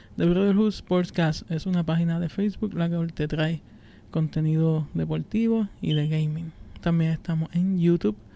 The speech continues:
y en formato podcast en casi todas las plataformas de podcast. <laughs> No sé cuántas son en total, pero estamos en bastante. Pues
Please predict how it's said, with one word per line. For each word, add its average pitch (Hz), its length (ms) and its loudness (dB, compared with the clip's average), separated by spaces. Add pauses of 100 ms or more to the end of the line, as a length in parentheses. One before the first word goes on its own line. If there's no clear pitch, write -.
(400)
y 214 260 -2
en 208 200 0
formato 165 520 0
podcast 170 680 -4
en 196 240 0 (680)
casi 165 260 4
todas 175 200 2
las 165 100 0
plataformas 170 500 -2
de 180 80 0
podcast. 202 480 -4 (320)
<laughs> 165 380 -2
No 151 120 2
sé 170 120 0
cuántas 175 300 2
son 180 120 0
en 180 60 -4
total, 175 240 0
pero 175 160 2
estamos 160 320 0
en 160 80 2
bastante. 151 520 -4 (920)
Pues 175 180 8